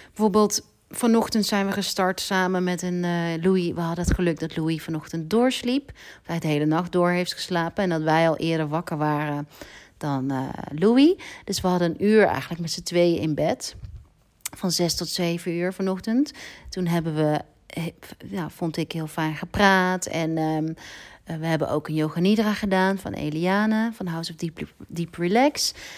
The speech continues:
En, ehm, daarin was een van de vragen: "Hoe zie jij ideale dag voor je?" En ik vroeg dat aan jou daarna: van: "Hoe zag jouw ideale dag voor je?" En daarin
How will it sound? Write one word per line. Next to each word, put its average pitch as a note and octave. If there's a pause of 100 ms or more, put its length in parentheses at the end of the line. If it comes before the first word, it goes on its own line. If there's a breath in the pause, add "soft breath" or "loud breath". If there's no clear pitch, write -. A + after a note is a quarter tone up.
(180 loud breath)
En, G3
ehm, E3+ (120)
daarin F#3+
was F3
een F#3
van F3+
de F3+
vragen: F3
"Hoe F3+
zie F3+
jij F3
ideale F3
dag F#3
voor D3
je?" D3 (440 loud breath)
En G3
ik F#3+
vroeg G#3+
dat G#3
aan D#3+
jou E3+
daarna: E3+
van: D#3+
"Hoe E3
zag E3
jouw F3+
ideale D3+
dag D3+
voor D3
je?" D#3+
En E3+
daarin F3